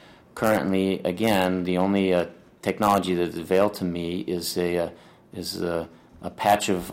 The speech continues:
artery from a cadaver, either from the pulmonary artery or from the aorta, to patch a child's aorta.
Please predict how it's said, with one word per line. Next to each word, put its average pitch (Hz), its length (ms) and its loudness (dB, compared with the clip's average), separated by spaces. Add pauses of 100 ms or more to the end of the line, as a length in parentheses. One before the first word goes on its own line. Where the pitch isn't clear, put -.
artery 90 380 4
from 87 260 -4
a 80 40 -2
cadaver, 87 840 2
either 90 240 -6
from 87 180 -6
the 87 80 -6
pulmonary 90 500 0
artery 82 380 -2
or 80 80 -4
from 82 200 -8
the 80 160 -4
aorta, 82 540 0 (340)
to - 80 -6
patch 90 320 0
a 92 40 -4
child's 85 420 0
aorta. 82 580 0